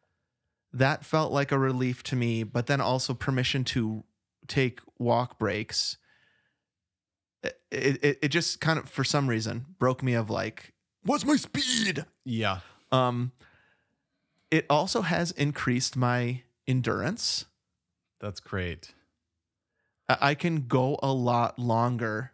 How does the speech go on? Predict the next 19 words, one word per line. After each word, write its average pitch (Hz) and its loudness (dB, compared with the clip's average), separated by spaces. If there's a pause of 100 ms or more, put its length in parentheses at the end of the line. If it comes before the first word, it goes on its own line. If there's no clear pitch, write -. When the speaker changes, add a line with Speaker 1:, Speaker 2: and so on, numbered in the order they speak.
(160)
Speaker 1:
and 120 0
not 113 2
feel 127 0
just 120 -4
completely 117 -2
spent. - -4 (1800)
Um, 139 2 (280)
and 196 0
it 160 2
just, - -4 (120)
I, 156 0
I 156 2
don't 160 0
know. 156 0
It, 139 2
it's, - -2 (280)
it's 143 -2
kind 175 0
of 170 -2